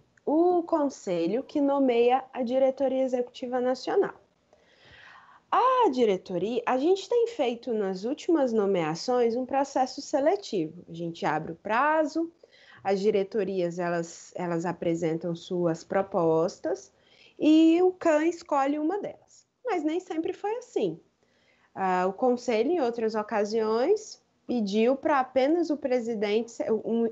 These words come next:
as pessoas interessadas em serem presidentes indicassem seus nomes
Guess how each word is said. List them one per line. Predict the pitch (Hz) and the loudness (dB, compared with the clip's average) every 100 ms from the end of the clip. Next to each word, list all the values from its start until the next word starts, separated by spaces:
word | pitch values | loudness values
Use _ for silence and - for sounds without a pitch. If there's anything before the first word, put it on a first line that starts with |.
| - | -2
as | 220 - | -4 0
pessoas | 240 240 226 233 294 | 0 0 0 2 4
interessadas | 302 302 262 254 - 214 180 180 175 | 2 -2 -2 -4 -2 -2 -2 -4 -8
em | 190 | -8
serem | 208 190 202 | -6 -6 -4
presidentes | 208 208 214 214 190 180 220 - _ _ _ _ _ _ - | -4 -4 -2 0 0 0 -6 -16 _ _ _ _ _ _ -4
indicassem | 233 214 240 240 185 185 240 | -2 -2 -4 -2 -2 -2 -6
seus | 233 233 214 | -2 -2 0
nomes | 202 190 202 294 403 - | 0 0 0 0 -2 -4